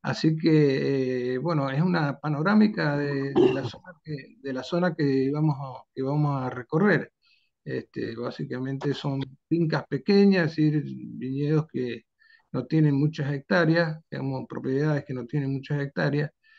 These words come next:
con, este, galpones de, de acopio de distintos materiales. Eh, acá me doy cuenta que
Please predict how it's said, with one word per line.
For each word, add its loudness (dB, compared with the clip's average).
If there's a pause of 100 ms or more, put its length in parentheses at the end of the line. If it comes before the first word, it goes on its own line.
(340)
con, -4
este, -8
galpones -2
de, -4 (520)
de -4
acopio 0
de 0
distintos -2
materiales. -2 (200)
Eh, -6 (1500)
acá -4
me -2
doy -2
cuenta -2
que -8